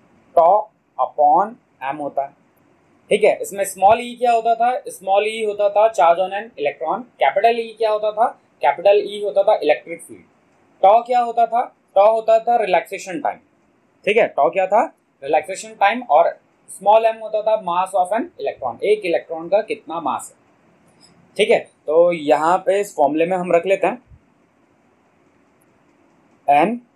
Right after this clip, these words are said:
ए ई, ई capital ई tau upon m।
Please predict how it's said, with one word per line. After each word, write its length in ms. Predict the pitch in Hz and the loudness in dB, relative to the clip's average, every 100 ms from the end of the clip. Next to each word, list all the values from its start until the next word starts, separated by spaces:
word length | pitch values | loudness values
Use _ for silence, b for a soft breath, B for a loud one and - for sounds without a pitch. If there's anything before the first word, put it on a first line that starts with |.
| _ _ _ _ _ _ _ _ _ _ _ _ - | _ _ _ _ _ _ _ _ _ _ _ _ -2
ए 300 | 151 175 226 _ _ _ _ _ _ _ _ _ _ _ _ _ _ _ _ | 2 2 0 _ _ _ _ _ _ _ _ _ _ _ _ _ _ _ _
ई, 280 | 147 160 226 _ _ _ _ _ _ _ _ _ _ _ _ _ _ _ _ | -6 -6 -6 _ _ _ _ _ _ _ _ _ _ _ _ _ _ _ _
ई 200 | 143 175 - _ | -8 -8 -10 _
capital 420 | 127 120 - 160 - | -2 -2 0 0 0
ई 120 | 160 208 _ - | -4 -6 _ 2
tau 180 | 120 160 - _ _ _ _ _ _ _ _ _ _ _ - | 4 4 0 _ _ _ _ _ _ _ _ _ _ _ -10
upon 380 | 110 117 127 240 - _ _ | -4 0 0 0 -8 _ _
m। 200 | - 120 | -8 -8